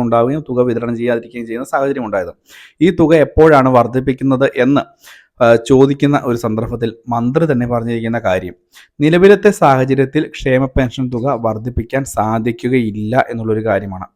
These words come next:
അതായത് രണ്ടായിരത്തി അഞ്ഞൂറ് രൂപ ക്ഷേമ പെൻഷൻ വെറും ഓർമ്മയായിരിക്കുന്ന സാഹചര്യം. മാത്രവുമല്ല, സർക്കാരിൻ്റെ ഇപ്പോഴത്തെ പ്രഥമ പരിഗണന എന്ന് പറയുന്നത് സംസ്ഥാന സർക്കാരിൻ്റെ ഈ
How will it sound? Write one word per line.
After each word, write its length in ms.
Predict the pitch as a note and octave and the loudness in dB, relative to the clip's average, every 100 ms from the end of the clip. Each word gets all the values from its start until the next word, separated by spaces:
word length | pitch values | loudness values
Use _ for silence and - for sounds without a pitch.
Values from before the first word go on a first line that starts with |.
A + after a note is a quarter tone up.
| _ | _
അതായത് 280 | A2+ A#2+ A#2+ C3 | -2 0 2 0
രണ്ടായിരത്തി 400 | A#2 A#2+ A#2+ A#2+ A#2 | 0 0 0 -2 -2
അഞ്ഞൂറ് 300 | A#2+ B2 A#2 | 0 -2 -2
രൂപ 120 | A2+ G#2+ | -2 -4
ക്ഷേമ 200 | - G2+ G#2+ | -6 -8 -6
പെൻഷൻ 300 | A#2+ A2 F#3 - _ - _ F#3 | -10 -8 -10 -10 _ -20 _ 2
വെറും 220 | F#3 D#3 C#3+ | 2 2 0
ഓർമ്മയായിരിക്കുന്ന 840 | C#3+ D3+ E3 C#3+ A#2+ A#2+ A#2+ A2+ E3 B2 | 0 -2 -2 -2 -4 -6 -6 -6 -6 -4
സാഹചര്യം. 420 | G#2 G#2 G#2 - _ - _ - | -4 -6 -10 -12 _ -20 _ 0
മാത്രവുമല്ല, 460 | C#3 D#3 G#3 F#3 C#3 E3+ - - | 2 4 4 4 2 0 -6 -2
സർക്കാരിൻ്റെ 640 | D3 D3 F3+ F#3 F3 F3+ - | 0 2 2 2 2 0 -2
ഇപ്പോഴത്തെ 560 | B2+ D3+ D#3+ - - D#3+ D#3+ | 0 2 2 2 2 2 2
പ്രഥമ 380 | B2+ A#2 C3+ D#3 - | -2 0 0 -2 0
പരിഗണന 440 | A#2+ A#2 C3 C3 C#3 A2 | -2 0 0 0 0 -2
എന്ന് 120 | A2 G#2 | -6 -4
പറയുന്നത് 480 | G2+ G#2 G2+ F2 - _ _ _ _ _ _ _ _ - - A#2+ | -4 -4 -6 -10 -14 _ _ _ _ _ _ _ _ -20 -8 -4
സംസ്ഥാന 400 | A2+ - C3 C3+ - | -4 0 2 2 0
സർക്കാരിൻ്റെ 640 | A#2 G#2+ A#2 G2+ F#2+ D3 - - - - | -4 -2 -2 -2 -2 -4 -4 -10 -20 -20
ഈ 20 | - | -2